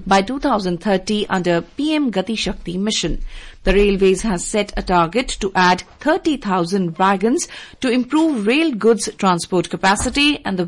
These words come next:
wheel and the axle for these wagons will be supplied by the rail wheel factory. To meet the target under the Gati Shakti mission, the rail wheel factory has been asked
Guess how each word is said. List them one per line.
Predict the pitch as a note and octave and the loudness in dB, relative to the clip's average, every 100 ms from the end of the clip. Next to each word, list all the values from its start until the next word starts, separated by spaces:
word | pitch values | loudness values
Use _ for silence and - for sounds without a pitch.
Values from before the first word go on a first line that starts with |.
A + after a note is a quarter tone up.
| E3+ | -4
wheel | C4+ D#4 A#3 - | -2 0 -2 -4
and | F3+ E3+ | -4 -2
the | - | -2
axle | D4 - - F3 E3+ | -2 -4 -2 -2 -2
for | F#3 F3 | -2 -2
these | F#3+ F3+ - | -2 -6 -8
wagons | - E3+ A#3 C#4 B3 C#4 - - - | -6 0 2 2 2 0 -4 -14 -4
will | G3+ C#4+ | -2 2
be | F4 E4+ | 2 0
supplied | - B3+ B3 C4 A3+ | -2 2 4 2 0
by | G3 F3 | 2 2
the | F3 E3+ | 2 0
rail | A3 C4+ A#3 | 0 0 -2
wheel | E3+ F3 G3+ | -2 -2 -2
factory. | - G3 G3 - D#3+ - - - - - | 0 0 0 -4 -4 -4 -14 -20 -18 -4
To | C4 | 0
meet | D#4 F4 | 2 2
the | E4+ | 0
target | E4+ C#4+ C#4 G4 A#4 | 2 2 4 0 -2
under | B3 G#3 F#3+ | -2 0 0
the | F#3 | 0
Gati | F#3+ A3+ D4+ D4+ | 0 -2 0 0
Shakti | A3 - E3+ | -2 -4 -4
mission, | E3 D#3+ - C#4+ C#4+ | -2 -2 -2 0 0
the | F#3 | 0
rail | F#3 G3+ G3+ | 2 2 2
wheel | F#3 F3+ | -2 -4
factory | E3+ G3 F3 - - C#4 | -2 0 0 -2 -4 -4
has | D#4 G#3 - | 0 -2 -2
been | E3+ - | -6 -2
asked | F#3 G#3+ B3+ | 2 2 0